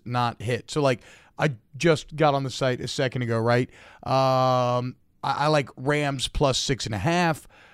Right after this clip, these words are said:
Uh, I, I can't imagine we live in a world this quickly where they're that much worse than the Raiders, especially at home. So Rams plus six and a half at home. Derek Carr under two forty-nine and a half throwing. Van Jefferson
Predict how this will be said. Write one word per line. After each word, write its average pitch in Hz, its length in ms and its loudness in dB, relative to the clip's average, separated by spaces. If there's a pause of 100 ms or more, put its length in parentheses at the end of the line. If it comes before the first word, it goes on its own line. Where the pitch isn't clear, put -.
(160)
Uh, 127 520 0
I, - 80 -4
I - 40 -4
can't 170 200 0
imagine 143 300 -2
we 143 60 0
live 139 120 0
in 131 80 -2
a - 20 -2
world 127 220 -2
this 127 180 0
quickly - 380 0
where 131 140 2
they're 110 160 0
that 131 220 2
much 160 240 0
worse 143 240 0
than 151 60 -4
the 139 60 -2
Raiders, 139 280 0
especially 151 360 0
at 131 60 2
home. 139 180 2
So 127 120 -6
Rams 175 240 4
plus 170 160 0
six - 180 -4
and 147 60 -2
a 135 40 0
half 113 80 -4
at 107 60 -8
home. 175 360 0 (300)
Derek 165 260 2
Carr 135 260 2 (100)
under 190 460 2 (380)
two 190 200 4
forty-nine 170 440 4
and 165 80 2
a 156 40 4
half 160 240 2
throwing. 160 460 2 (280)
Van 165 260 4
Jefferson 151 440 0